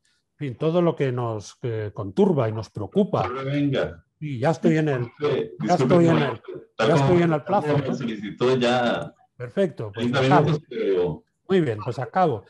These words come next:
Speaker 1: Casi me interesa más dar mi punto de vista, los <laughs> presupuestos de mi punto de vista, que el desenlace, que es lo que voy a decir.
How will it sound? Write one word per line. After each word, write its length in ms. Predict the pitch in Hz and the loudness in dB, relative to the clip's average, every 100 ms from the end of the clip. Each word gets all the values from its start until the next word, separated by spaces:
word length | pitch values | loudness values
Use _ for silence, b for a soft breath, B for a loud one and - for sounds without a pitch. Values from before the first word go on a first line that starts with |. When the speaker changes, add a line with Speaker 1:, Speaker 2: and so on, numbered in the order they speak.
| b _ | b _
Speaker 1:
Casi 280 | 196 202 226 | -6 -2 -2
me 100 | 208 | -2
interesa 520 | 185 165 185 185 175 | -2 -2 -2 -2 -4
más 260 | 170 175 123 | -2 -4 -4
dar 180 | 160 | -4
mi 140 | 165 160 | -4 -8
punto 360 | 165 156 160 | -8 -8 -6
de 120 | 151 139 | -4 -4
vista, 540 | 156 139 151 135 131 b b b - | -8 -8 -6 -6 -8 b b b -8
los 200 | 135 143 | -6 -4
<laughs> 80 | - | -2
presupuestos 760 | 180 - 165 - 220 214 190 | -2 -2 0 0 0 -2 -6
de 80 | 165 | -4
mi 100 | 160 | -8
punto 300 | 143 165 156 | -8 -8 -6
de 120 | 147 139 | -6 -6
vista, 420 | 147 - 165 165 b - | -10 -8 -8 -8 b -12
que 100 | 123 | -8
el 100 | 120 | -6
desenlace, 600 | 131 120 127 143 - 95 | -6 -4 -2 -2 -2 -6
que 80 | |
es 60 | 131 | -6
lo 120 | 143 | -6
que 80 | 147 | -4
voy 180 | 139 139 | -2 -2
a 80 | 139 | -2
decir. 460 | 135 151 156 165 | -6 -6 -6 -8